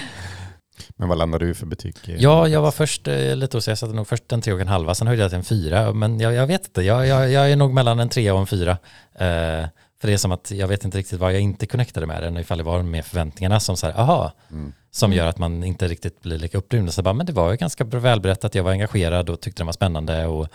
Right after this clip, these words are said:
Speaker 2: gillade, liksom, eh, skådespeleriet och sånt där, liksom, och så sätt. Men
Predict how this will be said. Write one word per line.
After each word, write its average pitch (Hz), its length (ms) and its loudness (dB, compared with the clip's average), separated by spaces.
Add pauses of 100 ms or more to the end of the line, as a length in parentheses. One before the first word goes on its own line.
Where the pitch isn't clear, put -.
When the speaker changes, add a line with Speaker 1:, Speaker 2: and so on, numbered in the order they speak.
(320)
Speaker 2:
gillade, 87 520 0
liksom, 82 380 -4
eh, 85 260 -6
skådespeleriet 80 680 -4
och 78 60 -8
sånt 82 140 -6
där, 82 80 -4
liksom, 80 280 -6
och 80 280 -8 (380)
så 80 140 -6
sätt. - 200 -8
Men 85 220 -2